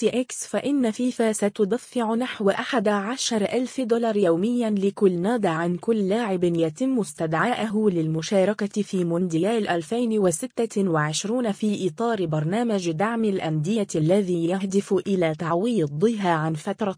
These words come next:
غياب اللاعبين خلال كأس العالم ألفين وستة وعشرون.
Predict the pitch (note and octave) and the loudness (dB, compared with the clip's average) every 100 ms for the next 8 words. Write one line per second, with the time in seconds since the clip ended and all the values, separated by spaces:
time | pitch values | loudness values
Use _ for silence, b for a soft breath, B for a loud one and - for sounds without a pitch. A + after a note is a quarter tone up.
0 | E3+ D#3 E3 E3+ D#3+ D3+ D#3+ D#3+ E3 D3+ | -2 0 2 2 2 2 0 0 -2 -2
1 | D#3+ D#3+ D#3+ E3 D#3 G3 G#3 B3 G3 E3 | -4 -2 -2 -2 -4 0 0 2 2 0
2 | D#3+ - - D#3+ C#3+ G3 A3+ G#3+ G3+ - | -2 -6 -4 -2 -2 -2 0 0 0 0
3 | D#3+ D3+ A#3 A#3 F#3 D#3+ D3+ - D3+ - | -4 -2 -2 0 2 0 -2 -4 -6 -4
4 | F3 F3+ E3 D#3 D3+ D#3 A3+ B3 E3 C#3+ | -4 -2 0 0 0 -2 -4 0 0 0